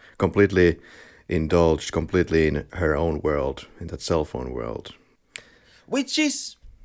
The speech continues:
Speaker 2: once again, a surprisingly hideous running theme in these films. They, they all depict the, the leading lady, the woman, as,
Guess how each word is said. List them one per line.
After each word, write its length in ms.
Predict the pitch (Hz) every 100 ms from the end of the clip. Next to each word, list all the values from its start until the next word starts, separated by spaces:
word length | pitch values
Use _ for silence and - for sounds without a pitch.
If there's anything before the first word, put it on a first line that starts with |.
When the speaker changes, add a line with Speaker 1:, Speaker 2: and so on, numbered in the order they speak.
| - _ _ -
Speaker 2:
once 380 | 208 208 285 339
again, 540 | 233 285 254 160 127 - _
a 80 | 160
surprisingly 1400 | - 254 254 214 220 277 240 233 196 180 170 165 156 135 - - 117 -
hideous 440 | 156 185 165 120 -
running 360 | 151 151 120
theme 320 | 104 123 104 92
in 120 | 92
these 240 | 92 -
films. 380 | - - - - _ _ _ - - -
They, 120 | 175
they 140 | 202 202
all 440 | 233 254 247 214 160 -
depict 560 | 151 160 175 180 - - _
the, 520 | 123 123 120 113 107 -
the 160 | 87 117
leading 600 | 120 139 143 127 113 104
lady, 320 | 104 104 98
the 160 | 85 101
woman, 580 | 104 110 107 90 85 - _ _ _ _ 101
as, 340 | 101 98 -